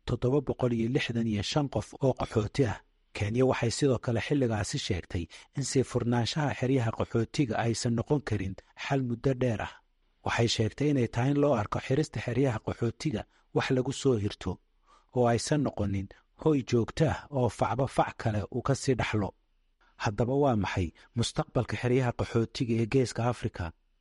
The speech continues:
Muxuu yahay mustaqbalka dhalinyarada aan aqoonin meel ka baxsan Dadaab iyo Kakuma? Su'aalahaasi waxaan weydiiyey ergeyga gaarka ah ee hay-adda qaxootiga Qaramada Midoobay ee U N H C R u qaabilsan Geeska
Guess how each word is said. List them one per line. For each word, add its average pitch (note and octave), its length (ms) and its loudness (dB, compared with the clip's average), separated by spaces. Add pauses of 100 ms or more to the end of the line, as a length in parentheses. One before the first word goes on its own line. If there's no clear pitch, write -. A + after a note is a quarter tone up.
(360)
Muxuu A#2 240 2
yahay A2 240 2
mustaqbalka A2+ 640 -2
dhalinyarada A#2 560 2
aan A2+ 240 0
aqoonin F#2 460 -4 (240)
meel C3+ 240 2
ka - 120 -6
baxsan A2+ 420 -6
Dadaab A2+ 400 0
iyo G#2+ 140 0
Kakuma? G2+ 540 -2 (520)
Su'aalahaasi A#2 720 2
waxaan C3+ 320 2
weydiiyey F2+ 500 -2 (280)
ergeyga D3+ 400 2
gaarka B2+ 440 0
ah A#2+ 140 -2
ee B2 100 0
hay-adda B2+ 360 0
qaxootiga A#2+ 540 0
Qaramada A#2+ 480 0
Midoobay G2+ 520 0
ee A#2+ 160 0
U A#2+ 160 0
N C#3 140 2
H B2+ 140 -2
C - 200 0
R B2 160 2
u D3 40 -2
qaabilsan G2+ 540 -2
Geeska B2 340 2